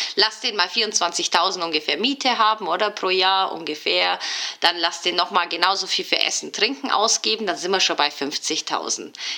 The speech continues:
Lass den noch Versicherungen haben, Auto, dies, das, jenes, oder? Das heißt, dann sind wir schon bei sechzigtausend, ohne dass die Kleider und so weiter gekauft hat, die Familie. Mit allem, was dazu noch kommt, mit Kleider, Textilien, Urlaub, bla, bla, bla, sind wir bei siebzigtausend, oder? So, diese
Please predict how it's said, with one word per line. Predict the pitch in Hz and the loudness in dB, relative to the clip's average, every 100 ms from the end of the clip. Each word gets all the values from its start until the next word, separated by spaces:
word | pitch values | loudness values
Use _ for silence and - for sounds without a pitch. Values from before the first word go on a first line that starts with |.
| - | 0
Lass | 190 - | -2 2
den | 202 | 0
noch | 170 | 2
Versicherungen | - 151 151 247 277 262 240 233 | 0 0 2 2 4 4 4 2
haben, | 214 208 208 | 2 2 0
Auto, | - 190 214 214 190 | 0 0 0 0 0
dies, | 202 196 - | 0 -2 2
das, | 185 190 190 | 2 2 0
jenes, | 185 220 240 | 0 2 2
oder? | 175 220 262 - - - | 2 2 0 -4 -6 -4
Das | 190 | 2
heißt, | 226 247 | 2 2
dann | 220 | -4
sind | 202 | 0
wir | 247 | 2
schon | 240 208 | 2 2
bei | 185 | 2
sechzigtausend, | 185 - 220 233 - - 214 - 190 196 214 214 196 | 2 2 0 0 -10 -4 -4 2 4 4 4 0 0
ohne | 196 220 | 2 4
dass | 190 190 | 2 0
die | - 175 | -2 -2
Kleider | - 175 190 190 | 4 4 4 0
und | 170 | 0
so | 170 | 2
weiter | 151 175 190 | 4 2 0
gekauft | 165 160 185 - | -4 2 2 2
hat, | 170 170 | -2 -4
die | |
Familie. | - 156 151 170 | -4 -4 -2 -2
Mit | 185 208 | 0 2
allem, | - 233 233 214 | 2 0 -2 -2
was | 208 - | -2 -2
dazu | 269 - | 0 2
noch | 277 262 - | 2 0 2
kommt, | 233 | 2
mit | 180 160 | 2 0
Kleider, | 233 226 214 | 2 2 -2
Textilien, | 202 196 - 240 214 202 | -4 -4 -2 -2 0 2
Urlaub, | - 240 220 | 2 2 2
bla, | 185 | 0
bla, | 185 202 | 2 2
bla, | 202 269 254 | 2 0 0
sind | - 214 | -2 0
wir | |
bei | 190 156 | 0 0
siebzigtausend, | 151 - - - 139 101 147 | -2 -2 -2 -2 -4 -4 -4
oder? | 147 403 - - - - | 0 0 -2 -14 -14 -8
So, | - - | 0 0
diese | - 202 208 | 2 0 2